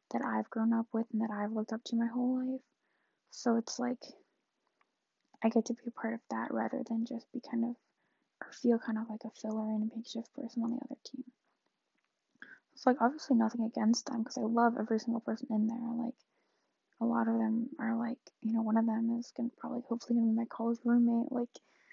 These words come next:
I love them to death. It's just, like, where do I feel like it's better for me to be, and, like, do I, like,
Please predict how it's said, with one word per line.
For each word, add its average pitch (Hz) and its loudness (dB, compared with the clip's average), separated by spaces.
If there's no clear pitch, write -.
I 226 2
love 233 2
them 226 0
to - -8
death. 220 -4
It's 233 4
just, 233 -2
like, 233 -6
where 226 0
do 233 2
I 233 -6
feel - -10
like 220 -6
it's 233 -4
better 220 -4
for 214 -2
me 214 0
to 233 -2
be, 220 -2
and, 220 -2
like, 233 -6
do 247 -6
I, - -6
like, - -10